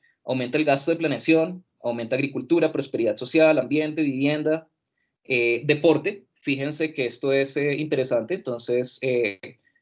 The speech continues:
si nos devolvemos a lo que pasaba,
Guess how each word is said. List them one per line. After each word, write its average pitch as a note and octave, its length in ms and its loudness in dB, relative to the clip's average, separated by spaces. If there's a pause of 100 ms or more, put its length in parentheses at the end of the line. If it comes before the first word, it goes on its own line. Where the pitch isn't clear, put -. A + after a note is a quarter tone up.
(160)
si C3 340 0
nos B2 140 0
devolvemos B2+ 720 4
a D3 100 4
lo C#3+ 160 0
que A#2+ 260 -2
pasaba, B2 680 2